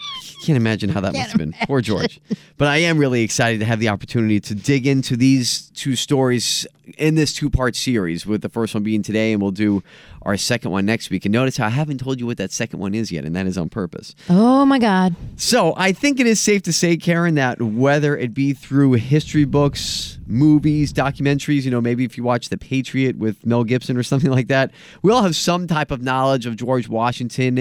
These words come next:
Speaker 1: and or the Revolutionary War. But I can almost guarantee you that you didn't hear this story in your American history class. And it should also be said that this took place when the Continental Army was at its lowest
Speaker 2: Uh-huh.
Speaker 1: point.
Speaker 2: Oh.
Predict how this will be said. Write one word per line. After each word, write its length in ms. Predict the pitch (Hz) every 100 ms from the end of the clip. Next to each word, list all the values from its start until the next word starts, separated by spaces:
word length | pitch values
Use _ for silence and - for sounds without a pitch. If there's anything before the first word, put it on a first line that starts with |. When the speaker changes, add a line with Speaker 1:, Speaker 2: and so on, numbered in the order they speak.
| 127 -
Speaker 1:
and 560 | 139 139 139 135 135 131 -
or 360 | 120 123 127
the 100 | 123
Revolutionary 600 | 117 120 131 131 131 135 147
War. 320 | 202 165 - _ _ _ _ _ _
But 160 | - 143
I 100 | 151
can 140 | 165
almost 260 | 175 254 302
guarantee 360 | 285 262 240 240
you 140 | 220
that 120 | 180
you 100 | 160
didn't 220 | 160 196 233
hear 220 | 202 190
this 180 | 180 -
story 320 | 254 151 156
in 80 | 147
your 80 |
American 400 | 135 139 139 127
history 320 | 123 131 123 107
class. 440 | - 92 78 - - - _
And 120 | - 139
it 80 |
should 140 | 131 156
also 320 | 165 180 196
be 140 | 170
said 400 | 151 - 131 127
that 260 | 131 127 -
this 180 | 156 156
took 280 | - 151 -
place 280 | 151 147
when 140 | - 131
the 80 | 123
Continental 560 | 143 143 147 139 120
Army 220 | 131 131
was 220 | 120 117 110
at 260 | 117 127
its 260 | 104 110 -
lowest 760 | 113 117 123 143 196 - - -
Speaker 2:
Uh-huh. 220 | 185 151
Speaker 1:
point. 340 | 151 214 - - _
Speaker 2:
Oh. 300 | 170 196 170